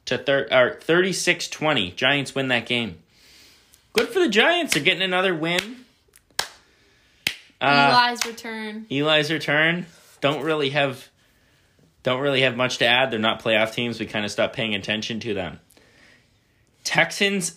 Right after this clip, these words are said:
Speaker 1: Titans. Texans hold on to win this game, but Texans win this twenty-four twenty-one. This game was for the division, too.
Speaker 2: It was really important for the Titans,
Speaker 1: Really
Speaker 2: so.
Speaker 1: close. Titans almost pulled off a massive upset.
Speaker 2: They did.
Speaker 1: And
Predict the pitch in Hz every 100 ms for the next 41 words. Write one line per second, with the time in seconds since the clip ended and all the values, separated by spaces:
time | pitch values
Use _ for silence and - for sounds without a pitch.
0 | - - 131 139 95 82 82 - - 143
1 | 147 202 180 160 156 139 143 123 123 127
2 | 131 120 135 123 104 90 - _ _ _
3 | 110 101 - - 147 - 160 123 131 135
4 | 123 110 - 135 147 143 135 - 135 120
5 | 123 147 151 - - - 170 170 170 175
6 | 160 139 156 156 147 151 139 117 117 123
7 | 113 90 110 92 311 233 214 233 226 208
8 | 214 208 165 190 - - - 220 - -
9 | 120 180 208 - 151 175 185 - - 175
10 | 208 226 247 269 - _ _ 110 131 160
11 | 147 151 139 135 131 127 123 98 113 147
12 | 151 151 135 123 123 - 110 98 113 107
13 | 107 - 117 113